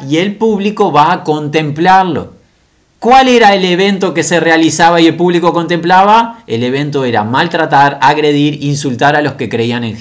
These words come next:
Cristo Jesús. Algunos de ellos crucificados, otros aserrados, otros encendidos vivos, otros expuestos a que sean devorados por leones, otros apedreados,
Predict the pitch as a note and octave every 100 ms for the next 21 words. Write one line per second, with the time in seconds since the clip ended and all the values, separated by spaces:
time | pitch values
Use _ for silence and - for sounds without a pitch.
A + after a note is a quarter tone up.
0 | - B2+ A#2 A#2 A2 G#2 A2+ F#2 - _
1 | _ - - C3+ C#3+ E3 C#3 C#3+ - B2
2 | A#2 A2+ A#2+ A#2 A2 D3+ F#3+ G#3 G#3 _
3 | _ _ - D#3 D3+ C3 B2+ A#2 B2 C#3
4 | D#3+ G3+ A3 A3 - - - D3 D#3+ D3
5 | C#3+ C3+ - C3 B2+ D#3+ E3 A#2 C#3+ F3
6 | B2 G#2+ A2 - - D#3+ E3+ E3 D3+ C3
7 | - D3 D3 C#3+ D3+ C#3 C#3+ B2+ D3 C#3+
8 | C3 C3 C#3 C#3 - B2+ B2 D3+ A#3 B3
9 | B3+ A#3+ - _ _ _ _ - C3 B2
10 | G#2+ A2 G2 G#2 A#2+ D3 D#3 D#3 D#3+